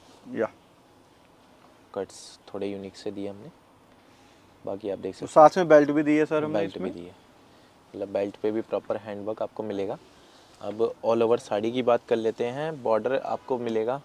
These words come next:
Speaker 2: पूरा border आपको रहेगा, Sleek सा border है पल्स का, cut glasses का, all over booty के साथ है। फैब्रिक क्या रहेगा सर?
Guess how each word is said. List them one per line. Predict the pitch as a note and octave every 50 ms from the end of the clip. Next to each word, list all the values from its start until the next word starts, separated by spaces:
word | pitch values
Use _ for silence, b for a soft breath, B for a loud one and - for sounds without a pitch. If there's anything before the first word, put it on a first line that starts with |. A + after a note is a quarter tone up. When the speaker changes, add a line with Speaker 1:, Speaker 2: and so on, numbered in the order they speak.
| - - -
Speaker 2:
पूरा | A#2+ A#2 A#2
border | A#2 G#2+ G#2+ G#2+ A2 A2 G#2+
आपको | G#2 - - - A#2
रहेगा, | A2 G#2 G#2 G#2 G2+ B2+ E3+ - b b b b b b b b - -
Sleek | - - - A#2+ A#2+ -
सा | - - B2+ A#2+
border | G#2+ G#2+ G#2+ G#2+ A#2 B2
है | B2+ C3+
पल्स | - - A2+ G#2+ G#2+ - -
का, | - E3 F#3+ A#3 - -
cut | C3 A2+
glasses | G2+ F#2+ F#2 F2 - - - - -
का, | - - D3 D#3 - - - A#2+
all | A#2 A#2
over | A#2 A2+ A#2 A2
booty | G#2+ A2+ G#2+ - A#2+ A#2 A2
के | B2 A#2
साथ | - - G#2+ G2+ - -
है। | E3 - - - - - - - - - - - - - - - - - - - -
फैब्रिक | - G#2+ G2+ G#2 A#2 G#2+ -
क्या | B2 A#2
रहेगा | A#2 A#2 A#2 A#2+
सर? | - - E3